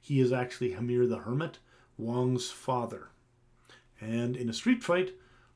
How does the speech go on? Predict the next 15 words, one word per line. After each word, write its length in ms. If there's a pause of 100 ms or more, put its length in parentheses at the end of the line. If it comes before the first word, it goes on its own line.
Wong 420
wields 520
the 140
Wand 460
of 160
Watum, 720 (600)
magical 480
artifact 640 (500)
as 120
well 340
from, 340 (200)
from 220
the 60
comics. 560 (300)
So, 420